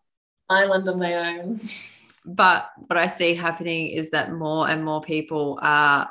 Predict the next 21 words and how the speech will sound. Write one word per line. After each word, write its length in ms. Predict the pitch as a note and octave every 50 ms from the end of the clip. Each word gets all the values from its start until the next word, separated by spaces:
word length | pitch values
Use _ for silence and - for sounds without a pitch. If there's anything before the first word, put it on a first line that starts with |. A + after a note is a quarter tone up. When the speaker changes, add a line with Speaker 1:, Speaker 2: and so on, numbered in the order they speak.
| - -
Speaker 2:
finding 460 | D#3 C#3+ C#3 D3+ D3+ C#3+ D#3 D#3 C3+
this 420 | - - C#3 D#3 - - - - - -
and 160 | E3+ D#3 D3+
realizing 640 | D3 D3 D3 D3 D3+ C#3+ C#3 D3 D3 D#3 D3 D3
that 160 | D3 C#3+ - -
actually, 840 | - D#3 D#3 D#3 - - - D#3 D3+ C#3+ C#3+ C#3+ D3 C#3+ C#3+ _ -
you 120 | - D3+
know, 160 | D#3 D3 C#3+
there's 180 | C#3+ E3+ E3+ F3
still 260 | - A3+ A3 A3+ A#3
a 60 | A3+
lot 300 | G3+ F3 E3+ E3 F#3+ G#3
that 80 | F3 D#3+
are 440 | D#3 D3+ D3+ D3 D3 - - D#3+ D#3 -
very 320 | E3+ E3 D#3+ D#3+ D#3+ -
attached 540 | - E3 D#3+ - - D3+ C#3+ - - - -
to 80 | - D#3
their 180 | D3+ D3+ D3
identity 560 | C#3+ D3+ C#3+ C#3+ C#3+ C#3 C#3+ D#3 C#3 C#3+ C#3+
of 180 | C#3 C#3 C#3 -
being 520 | - C#3+ C#3 C#3 C#3 C#3 C#3+ C#3+ - -